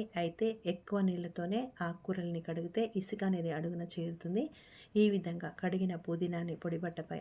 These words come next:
ఆరనివ్వాలి. ఆకుకూరలు, కూరగాయలు కడిగిన నీళ్ళని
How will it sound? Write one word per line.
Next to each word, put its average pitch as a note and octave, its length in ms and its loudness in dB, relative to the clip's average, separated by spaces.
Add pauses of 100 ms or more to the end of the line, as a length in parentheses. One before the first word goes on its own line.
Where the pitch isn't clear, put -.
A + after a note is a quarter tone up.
ఆరనివ్వాలి. E3 680 -2 (2000)
ఆకుకూరలు, F#3+ 800 2
కూరగాయలు F3 640 0
కడిగిన E3 440 -2
నీళ్ళని E3+ 440 0